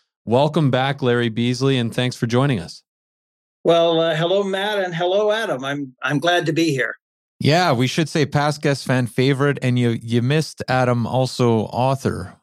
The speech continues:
Speaker 3: uh,
Speaker 1: Oh,
Speaker 3: of
Speaker 1: yeah.
Speaker 3: Vancouverism, which we've, we've talked, uh, we
Speaker 2: Yeah,
Speaker 3: talked to you in the
Speaker 2: that's
Speaker 3: past
Speaker 2: true.
Speaker 3: about, and we've talked a lot on the, on the show about. So
Speaker 1: And, and we'll save it for the end, but, uh, author of another forthcoming book, which we're excited to talk about. But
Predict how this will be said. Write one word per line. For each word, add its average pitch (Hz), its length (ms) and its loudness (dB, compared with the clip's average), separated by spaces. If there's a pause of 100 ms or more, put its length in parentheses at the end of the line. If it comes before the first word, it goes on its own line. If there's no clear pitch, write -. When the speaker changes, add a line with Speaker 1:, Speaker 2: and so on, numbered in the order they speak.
(120)
Speaker 3:
uh, 101 300 2
Speaker 1:
Oh, 156 140 4
Speaker 3:
of 160 40 2
Speaker 1:
yeah. 135 100 2
Speaker 3:
Vancouverism, 107 680 0
which 98 180 -2
we've, 104 360 0
we've 107 180 -2
talked, 117 420 0
uh, 107 240 0
we 107 140 0
Speaker 2:
Yeah, 143 120 4
Speaker 3:
talked 139 140 -2
to 160 40 2
you 147 80 2
in 139 40 2
the 131 60 0
Speaker 2:
that's 131 60 -4
Speaker 3:
past 147 300 0
Speaker 2:
true. 160 80 0
Speaker 3:
about, 160 200 2
and 135 80 0
we've 123 220 -2
talked 120 320 -2
a 120 40 0
lot 113 280 0
on 110 140 0
the, 101 340 -2 (340)
on 104 100 2
the 107 60 4
show 120 240 2
about. 92 320 -4
So - 140 0
Speaker 1:
And, 123 100 2
and 131 140 2
we'll 123 120 2
save 156 320 -2
it 143 140 -2
for 123 160 0
the 117 180 2
end, 107 280 0
but, 95 280 -4
uh, 98 360 2 (340)
author 113 400 2
of 107 140 0
another 110 400 0
forthcoming 104 800 0
book, 87 320 -2
which 92 200 0
we're 95 140 2
excited 95 400 0
to 92 80 -10
talk 101 320 0
about. 85 340 -2
But 101 220 2